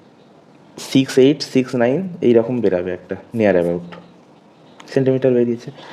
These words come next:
এবারে কোশ্চেনটা কী হচ্ছে? তাহলে আমরা এর দৈর্ঘ্য পেয়ে গেছি, এইখান থেকে এইটার দৈর্ঘ্য পেয়ে গেছি। আমাদের কি বলেছে?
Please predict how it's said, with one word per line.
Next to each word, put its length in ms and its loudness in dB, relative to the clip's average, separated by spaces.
এবারে 240 4
কোশ্চেনটা 400 0
কী 100 -2
হচ্ছে? 160 0
তাহলে 220 4
আমরা 160 2
এর 160 6
দৈর্ঘ্য 320 4
পেয়ে 140 2
গেছি, 200 -4
এইখান 260 0
থেকে 180 2
এইটার 240 2
দৈর্ঘ্য 240 2
পেয়ে 140 2
গেছি। 140 -6
আমাদের 240 0
কি 140 -2
বলেছে? 220 0